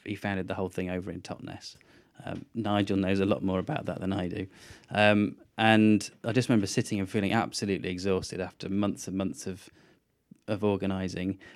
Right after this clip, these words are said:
and realised that we'd been doing, we'd been putting together lots and lots of events, but interestingly, we hadn't really kept that impetus going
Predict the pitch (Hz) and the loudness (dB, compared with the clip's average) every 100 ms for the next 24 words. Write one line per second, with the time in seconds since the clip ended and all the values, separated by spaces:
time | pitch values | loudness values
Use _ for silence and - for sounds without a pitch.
0 | - 104 110 120 113 107 95 - 107 104 | 0 4 10 10 10 8 6 2 0 4
1 | 110 104 123 113 110 107 110 - 135 135 | 4 6 6 6 6 4 2 4 2 4
2 | 110 117 101 107 - - 113 87 104 101 | 2 2 4 6 4 4 2 2 -2 2
3 | 120 131 104 - - - _ - - _ | 6 6 4 -2 -8 -8 _ -20 -20 _
4 | - 104 - _ _ _ 131 123 113 - | 0 0 0 _ _ _ 0 2 0 -2
5 | 98 92 95 113 - 104 127 110 95 117 | -4 0 2 2 2 2 4 4 4 4
6 | 107 104 - _ _ _ - - 135 - | 4 2 -2 _ _ _ -20 -6 -6 -6
7 | - 110 - - - - 127 120 110 - | -8 -6 -6 -14 -16 0 2 2 0 -4
8 | 104 - 117 104 85 95 | -6 2 6 6 4 0